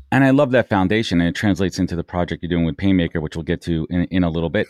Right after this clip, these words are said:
For me, it's so crazy for me. I mean, I grew up, I'm, I'm forty-three years old, to give you a sense of where I am from my wrestling history. I grew up with, like, Hulk and Sheik and Andre and all those guys too. But for me, like,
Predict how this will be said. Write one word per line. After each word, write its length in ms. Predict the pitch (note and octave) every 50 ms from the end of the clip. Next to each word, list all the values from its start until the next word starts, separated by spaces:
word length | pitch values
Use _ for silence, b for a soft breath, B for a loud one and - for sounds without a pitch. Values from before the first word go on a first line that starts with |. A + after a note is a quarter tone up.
| B B B B B _ _ _ -
For 160 | - - F3
me, 140 | F3+ F3 E3
it's 180 | - E3+ - -
so 120 | G3+ F3+
crazy 320 | - E3 D#3+ D3 B2+ C3
for 120 | - - G#2+
me. 140 | G2 F#2+ F2+
I 40 |
mean, 120 | F#2 G2 G#2+
I 80 | A#2
grew 220 | A#2+ A2+ B2 G2+ F2+
up, 120 | F2 F#2
I'm, 220 | G2 F#2+ F#2+ F#2 - F2+
I'm 200 | F#2+ F#2+ F2+ D#2
forty-three 520 | _ - G#2 G2 F#2+ F#2 - F#2+ F#2+ F#2
years 200 | F2+ F#2 F2 D#2+
old, 180 | F2 E2 D#2+ -
to 60 | F2
give 120 | F2 E2+
you 80 | F2 F2
a 20 |
sense 240 | - - F#2+ E2+ -
of 80 | F#2 F2
where 100 | F2 F2
I 80 | F2
am 140 | F2 E2+ E2
from 140 | - F2+ E2+
my 120 | E2 E2
wrestling 420 | E2+ D#2+ E2+ D#2+ - - F#2 E2+ D2
history. 440 | D#2+ E2+ D#2 - - E2+ E2+ D#2+ D#2+
I 80 | E2
grew 140 | D#2+ E2+ F2
up 80 | E2+ -
with, 180 | F#2 E2+ D2+
like, 160 | E2+ E2 D#2+
Hulk 380 | - - F2+ E2+ E2+ E2+ - -
and 120 | F2+ E2
Sheik 320 | - - - F#2 F2+ E2 -
and 80 | F#2
Andre 400 | F2 E2+ E2+ E2 D#2 F#2 F2 F2
and 80 | F2 E2+
all 140 | E2+ E2+ E2+
those 220 | E2+ F2 E2+ -
guys 260 | - F#2 E2 E2 D#2
too. 240 | - - G#2+ G#2 F#2 B B B B B B B B -
But 120 | F2+ F2+ -
for 80 | G2+
me, 320 | F#2 G#2 B2+ D3 B2+ G2 C#2+
like, 280 | E2 F#2 E2+ - _